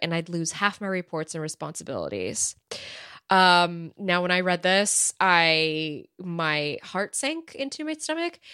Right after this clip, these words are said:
because I have been in the working world and I know exactly what it's like to feel this way. Um, granted, I have, n-, I,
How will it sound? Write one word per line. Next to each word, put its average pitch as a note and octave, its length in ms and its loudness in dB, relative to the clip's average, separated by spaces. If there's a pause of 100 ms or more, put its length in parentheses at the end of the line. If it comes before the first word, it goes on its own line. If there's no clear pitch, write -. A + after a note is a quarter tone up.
(260)
because F3+ 1120 -2
I E3 720 -2
have E3 240 -8
been A#3 100 -4
in D#4+ 80 -8
the D#4+ 80 -8
working E4 400 -6
world E4+ 340 2
and G#3 100 -4
I F#3 100 -2
know F3 160 -4
exactly F3+ 480 -2
what F#3 140 -8
it's - 180 -10
like F3+ 220 -4
to F#3 100 -8
feel G3+ 240 -8
this C#4+ 240 -8
way. F4 320 -2 (800)
Um, F3+ 680 0 (720)
granted, A#3+ 400 6
I A3 120 6
have, A3+ 240 -2
n-, G#3 180 -8 (500)
I, G3 220 2